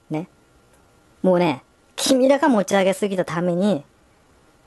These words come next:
ウェイパーだけインフレ起こしちゃって、シャンウェイが全然脚光浴びないでね、これ、なくなってしまった。今、シャンウェイは、これは、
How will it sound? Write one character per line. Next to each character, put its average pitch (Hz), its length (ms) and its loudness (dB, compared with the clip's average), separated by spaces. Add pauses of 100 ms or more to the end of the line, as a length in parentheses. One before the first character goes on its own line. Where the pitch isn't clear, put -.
(320)
ウ 175 40 2
ェ 190 140 4
イ 196 60 -4
パ 170 220 2
ー 175 100 0
だ 180 120 0
け 262 140 0
イ 196 160 0
ン 190 60 0
フ 190 120 -4
レ 185 80 4
起 175 80 0
こ 196 140 -2
し - 80 -12
ち 170 80 -8
ゃ 156 40 -2
っ 147 40 -12
て、 233 220 -4
シ - 140 -6
ャ 180 160 0
ン 180 40 0
ウ 185 60 0
ェ 240 140 2
イ 190 40 -2
が 143 200 -6 (420)
全 175 200 0
然 190 200 0
脚 175 240 -10 (160)
光 196 160 0
浴 190 120 2
び 190 80 -2
な 220 140 0
い 185 60 -2
で 143 80 -8
ね、 147 180 -6
こ 151 140 -10
れ、 151 180 -12 (160)
な 160 140 0
く 180 80 0
な 175 80 2
っ 170 40 -4
て 170 60 -4
し - 120 -6
ま 160 80 -2
っ - 20 -18
た。 - 80 -2
今、 233 180 0
シ - 120 -4
ャ 233 120 0
ン 240 40 -2
ウ - 20 0
ェ 240 140 2
イ - 20 0
は、 151 300 0
こ 175 100 -4
れ 185 100 2
は、 180 240 0